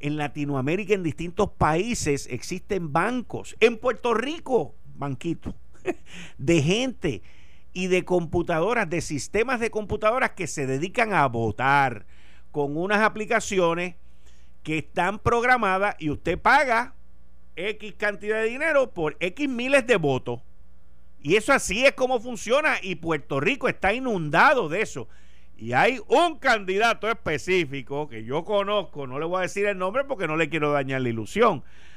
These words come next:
pero hay un candidato específico que las está ganando todas.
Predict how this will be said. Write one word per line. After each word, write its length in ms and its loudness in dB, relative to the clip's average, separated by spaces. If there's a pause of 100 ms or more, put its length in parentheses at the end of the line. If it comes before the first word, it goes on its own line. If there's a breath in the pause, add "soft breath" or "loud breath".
(120 soft breath)
pero 220 2
hay 160 4
un 120 0
candidato 520 2
específico 640 0
que 80 -4
las 180 2
está 260 0
ganando 540 2
todas. 520 2